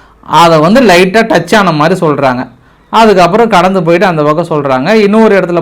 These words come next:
பார்த்தோம்னா லைட்டா அந்த எல்லை ப-, அந்த பால்டிக் கடல் பகுதி இருக்கு இல்லையா, அந்த எல்லை பகுதியில் வந்ததா இவங்க சொல்றாங்க.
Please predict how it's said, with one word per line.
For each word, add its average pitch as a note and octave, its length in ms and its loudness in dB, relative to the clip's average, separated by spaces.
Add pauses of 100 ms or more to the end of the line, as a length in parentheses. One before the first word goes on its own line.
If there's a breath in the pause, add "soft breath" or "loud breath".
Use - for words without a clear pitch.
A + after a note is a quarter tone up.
பார்த்தோம்னா C#3+ 400 -2 (300)
லைட்டா D#3 460 -2
அந்த F#3 160 -4
எல்லை E3 280 0
ப-, D#3+ 100 -4
அந்த D3 280 -4
பால்டிக் F3 280 -2
கடல் E3 240 -4
பகுதி D3+ 220 -2
இருக்கு C#3 180 -6
இல்லையா, F3+ 220 0
அந்த D3+ 140 -4
எல்லை D3+ 260 -2
பகுதியில் D3+ 280 -2
வந்ததா C#3+ 260 -2
இவங்க G#3 380 2
சொல்றாங்க. E3+ 500 0